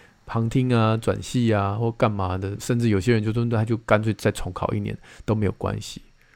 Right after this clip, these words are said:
我觉得跟以前的人想象不一样，但是我觉得是很棒，也很被值得鼓励的，就是人生很长，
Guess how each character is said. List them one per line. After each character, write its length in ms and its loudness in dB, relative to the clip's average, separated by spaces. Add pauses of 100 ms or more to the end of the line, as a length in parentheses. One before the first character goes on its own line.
(340)
我 60 -2
觉 220 2
得 100 -4
跟 160 2
以 120 0
前 240 -2
的 100 2
人 180 2
想 220 -2
象 180 0
不 120 2
一 20 4
样， 140 4
但 100 2
是 80 2
我 100 2
觉 140 -2
得 60 0
是 80 -2
很 220 -2
棒， 280 4
也 80 -2
很 200 -2
被 140 4
值 200 -4
得 160 0
鼓 200 -10
励 200 -4
的， 40 -4
就 120 -4
是 120 0
人 140 2
生 160 2
很 140 -2
长， 260 -8